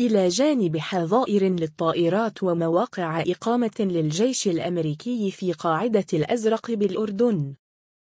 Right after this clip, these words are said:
وحذر من أن أي تحرك يستهدف ما وصفه بالمصالح القانونية لإيران من شأنه أن يقوض الأمن والمصالح الاقتصادية لبقية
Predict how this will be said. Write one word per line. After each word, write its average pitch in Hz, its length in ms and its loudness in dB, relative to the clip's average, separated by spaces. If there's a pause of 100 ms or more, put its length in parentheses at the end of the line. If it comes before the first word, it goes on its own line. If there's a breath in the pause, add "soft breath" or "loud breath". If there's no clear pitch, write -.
(160)
وحذر 220 640 2
من 180 180 0
أن 175 200 -2
أي 226 360 -2
تحرك 226 600 -4
يستهدف 180 840 -2
ما 180 240 2
وصفه 196 680 0
بالمصالح 165 800 -2
القانونية 170 1000 0
لإيران 180 640 0
من 175 140 0
شأنه 214 580 0
أن 170 120 -2
يقوض 233 600 0
الأمن 214 380 0
والمصالح 170 920 0
الاقتصادية 180 1000 0
لبقية 165 680 0